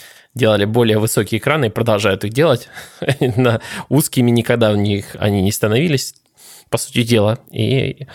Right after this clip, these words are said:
и, собственно говоря, интерфейс тоже не занимает огромную часть верх-, верха-, верхней строки и нижней строки.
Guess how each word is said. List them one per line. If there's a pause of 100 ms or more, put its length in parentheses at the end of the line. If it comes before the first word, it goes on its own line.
(360)
и,
собственно
говоря,
интерфейс
тоже
не
занимает
огромную
часть (100)
верх-,
верха-, (420)
верхней
строки
и
нижней
строки.